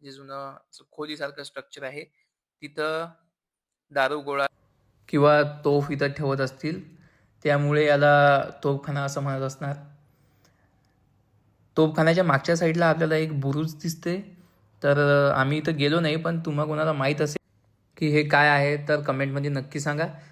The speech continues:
तर अशा प्रकारे आम्ही सिंहगड किल्ला, याचा इतिहास आम्ही बघितला आणि रिटर्न येताना तुम्हाला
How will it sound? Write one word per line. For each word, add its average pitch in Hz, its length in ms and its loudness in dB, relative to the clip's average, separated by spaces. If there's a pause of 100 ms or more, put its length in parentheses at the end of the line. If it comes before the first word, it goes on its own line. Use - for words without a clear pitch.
(180)
तर 139 100 2
अशा 139 200 2
प्रकारे 151 380 0
आम्ही 147 360 0
सिंहगड 139 480 -2 (100)
किल्ला, 135 640 0 (460)
याचा 135 160 0
इतिहास 135 520 2 (380)
आम्ही 147 220 2
बघितला 139 420 2 (180)
आणि 151 240 0
रिटर्न 143 320 0
येताना 160 340 0
तुम्हाला 156 320 2